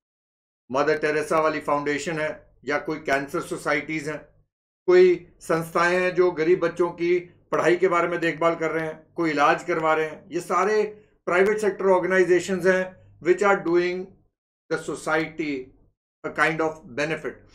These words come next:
तो इन लोगों को बोला गया कि आप रजिस्ट्रेशन लीजिए एटीजी में,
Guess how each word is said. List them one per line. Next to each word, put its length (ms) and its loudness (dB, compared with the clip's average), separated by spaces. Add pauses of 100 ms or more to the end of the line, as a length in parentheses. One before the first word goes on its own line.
(240)
तो 140 4
इन 140 0
लोगों 220 2
को 80 0
बोला 240 8
गया 180 6
कि 220 2
आप 420 2
रजिस्ट्रेशन 640 2
लीजिए 420 2
एटीजी 400 -6
में, 160 -10